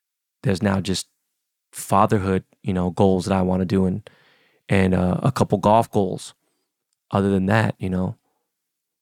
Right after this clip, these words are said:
I'm really just w-, waiting to, to see more of the world and just do the things that I enjoy. Um, but yeah, my birthday weekend passed.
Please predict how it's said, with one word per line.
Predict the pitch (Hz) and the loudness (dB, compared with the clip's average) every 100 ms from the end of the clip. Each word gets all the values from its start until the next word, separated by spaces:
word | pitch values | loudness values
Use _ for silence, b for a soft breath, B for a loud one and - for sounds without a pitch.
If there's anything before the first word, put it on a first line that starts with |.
| _ | _
I'm | - 101 | -2 0
really | 107 95 | 0 0
just | 101 - | -4 -10
w-, | 262 - | -10 -8
waiting | - 98 98 | -4 -4 -2
to, | 107 - | -6 -6
to | 117 | -6
see | - 107 | -2 0
more | 101 101 | 4 4
of | 98 | 4
the | |
world | 90 98 120 123 - _ _ _ _ _ _ _ _ | 2 4 4 2 -4 _ _ _ _ _ _ _ _
and | - | -6
just | 98 101 | -2 0
do | 110 | 0
the | 104 | 0
things | 95 104 | 0 0
that | 95 | 0
I | 92 | -2
enjoy. | 92 107 110 120 - _ _ _ _ b b b b b b b | -2 0 2 0 -8 _ _ _ _ b b b b b b b
Um, | - 101 98 92 - | -2 0 2 -2 -4
but | - | 0
yeah, | 120 | 2
my | 110 107 | 4 4
birthday | 117 127 123 | 2 2 0
weekend | 107 107 - 98 | 0 -2 -2 -2
passed. | - 98 110 - | 0 -2 -2 -8